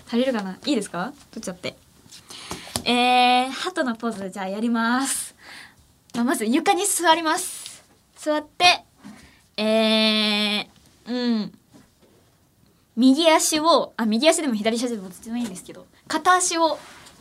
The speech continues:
こう曲げます。曲げて、えーと、あぐらのような、右足だけあぐらのような形にします。そしたら、左足を、えー、立てます。膝から、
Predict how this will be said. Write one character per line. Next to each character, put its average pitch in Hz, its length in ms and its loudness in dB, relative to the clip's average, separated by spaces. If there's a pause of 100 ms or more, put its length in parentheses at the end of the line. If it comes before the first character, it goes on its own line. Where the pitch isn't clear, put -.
(320)
こ 226 480 -2
う - 580 -16
曲 247 120 4
げ 240 120 0
ま 240 160 -2
す。 - 140 -10
曲 233 140 -2
げ 254 120 0
て、 262 380 2 (120)
え 196 200 -12
ー - 20 -14
と、 190 580 -8 (440)
あ 269 120 6
ぐ 294 140 2
ら 311 100 4
の 302 120 -2
よ 285 100 0
う 220 60 -6
な、 - 240 -12
右 277 240 2
足 392 180 4
だ 349 120 0
け 392 120 -2
あ 247 100 0
ぐ 233 100 -6
ら 240 100 -4
の 240 100 -6
よ 233 120 -6
う - 20 -8
な 196 100 -10
形 185 380 -16
に 190 80 -12
し 190 100 -18
ま 190 260 -14
す。 - 160 -20 (440)
そ 269 120 -6
し 269 100 -6
た 302 100 4
ら、 311 260 6 (180)
左 302 300 0 (320)
足 330 380 -4
を、 359 480 2 (800)
え 185 600 -14
ー、 - 60 -8
立 427 120 0
て 403 100 2
ま 381 160 6
す。 - 180 -6 (540)
膝 370 280 2
か 381 140 6
ら、 339 200 2